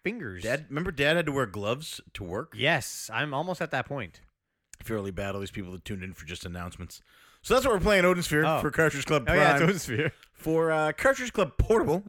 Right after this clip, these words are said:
Speaker 2: if you're looking for just a little handy this month, uh, is Metroid Fusion, and I believe they just recorded that show today.
Speaker 1: He was either today or yesterday. You, dude, I'm not gonna lie to you. I feel weird staring forward.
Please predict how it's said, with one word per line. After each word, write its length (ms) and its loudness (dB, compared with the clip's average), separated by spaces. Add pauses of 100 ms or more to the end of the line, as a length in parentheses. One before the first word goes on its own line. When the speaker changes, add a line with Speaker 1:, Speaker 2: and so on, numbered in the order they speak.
Speaker 2:
if 140 -10
you're 140 0
looking 200 -4
for 120 -8
just 140 -8
a 40 -2
little 220 -2
handy 260 -2
this 180 -6
month, 240 -8 (460)
uh, 260 -2
is 200 -2
Metroid 400 0
Fusion, 360 -4
and 120 0
I 40 0
believe 280 -4
they 120 -4
just 400 -4
recorded 460 -6
that 180 -2
show 340 -4 (220)
today. 640 -8 (220)
Speaker 1:
He 220 -14
was 360 -10
either 240 -8
today 200 0
or 60 2
yesterday. 300 -4
You, 60 -10
dude, 160 0
I'm 80 -2
not 160 -2
gonna 140 -2
lie 140 2
to 60 -2
you. 100 0
I 160 -4
feel 200 0
weird 280 2
staring 280 -2
forward. 400 -4